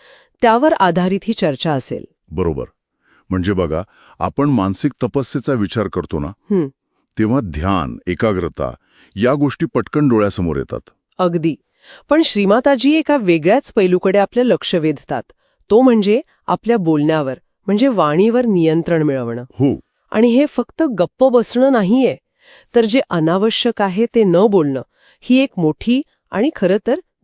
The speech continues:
Speaker 1: जास्त लाभदायक तपस्या आहे, असं त्या म्हणतात.
Speaker 2: हे खूपच महत्त्वाचं निरीक्षण आहे, कारण बोलायची शक्ती ही खरं तर फक्त माणसालाच मिळालेली देणगी आहे.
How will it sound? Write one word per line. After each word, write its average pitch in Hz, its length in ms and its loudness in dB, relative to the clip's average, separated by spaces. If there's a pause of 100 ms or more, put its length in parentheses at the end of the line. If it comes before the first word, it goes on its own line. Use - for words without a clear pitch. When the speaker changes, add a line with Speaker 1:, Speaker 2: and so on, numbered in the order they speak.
Speaker 1:
जास्त 175 460 0
लाभदायक 190 640 2 (160)
तपस्या 220 480 -2
आहे, 151 240 -4 (260)
असं 196 260 -4
त्या 156 120 -2
म्हणतात. 160 360 -4 (240)
Speaker 2:
हे 117 160 -2
खूपच 120 380 -4
महत्त्वाचं 104 540 -2
निरीक्षण 82 440 -2
आहे, 62 200 -12 (540)
कारण 120 300 0
बोलायची 120 420 2
शक्ती 135 340 -4
ही 131 180 -4
खरं 117 220 -2 (100)
तर 120 140 -2 (240)
फक्त - 260 -4
माणसालाच 123 640 0
मिळालेली 107 440 0
देणगी 80 400 -4
आहे. - 160 -16